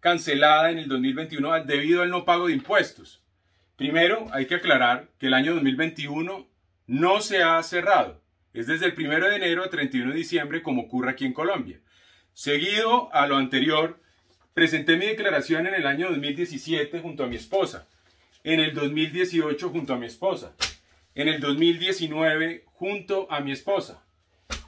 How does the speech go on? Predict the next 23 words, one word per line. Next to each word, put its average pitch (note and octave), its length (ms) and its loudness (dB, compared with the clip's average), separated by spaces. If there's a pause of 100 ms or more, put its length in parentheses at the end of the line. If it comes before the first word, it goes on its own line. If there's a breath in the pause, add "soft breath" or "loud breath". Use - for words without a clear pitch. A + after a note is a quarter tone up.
(120)
en D#3 180 0
el D3 120 2
dos C#3 180 0
mil D#3+ 200 0
veinte E3+ 640 2
junto D#3+ 520 -2
a C3 80 -2
mi B2+ 120 0
esposa. - 420 -16 (1040)
También F#3 400 4
en A#3+ 80 -2
mi G#3 100 -8
cuenta E3 280 0
de F#3+ 100 0
Twitter E3+ 480 -4
publiqué C3+ 480 -2
quiénes F3 320 2
fueron F3+ 280 0
los F3+ 160 -4
agentes D3 520 -4
que D#3+ 80 -10
me C3+ 80 -2
apoyaron B2+ 640 2